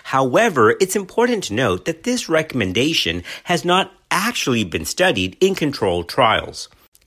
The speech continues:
Clinical response to this treatment is typically rapid and dramatic, so if symptoms of mastitis fail to resolve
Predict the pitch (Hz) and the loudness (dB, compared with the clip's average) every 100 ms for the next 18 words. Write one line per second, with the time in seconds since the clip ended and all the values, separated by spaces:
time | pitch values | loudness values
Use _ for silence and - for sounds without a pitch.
0 | - 180 175 180 165 131 - 127 113 92 | -2 2 4 4 4 2 0 2 2 2
1 | - - 214 180 110 - - 131 139 90 | -2 -4 -4 -2 -2 -4 -2 0 0 -2
2 | 98 127 - 202 202 107 80 92 143 - | -4 0 2 2 0 -2 0 2 2 0
3 | 82 - 143 160 147 160 190 80 - - | -4 -2 -2 0 2 2 2 0 -6 -12
4 | - 196 180 - - 220 220 247 233 151 | 4 4 4 0 -2 -4 -2 -2 0 0
5 | 120 104 - 135 104 92 - - 185 185 | 0 -2 0 0 0 -2 -8 0 2 4
6 | 185 185 - 104 85 139 117 92 | 2 0 -2 -2 0 2 4 2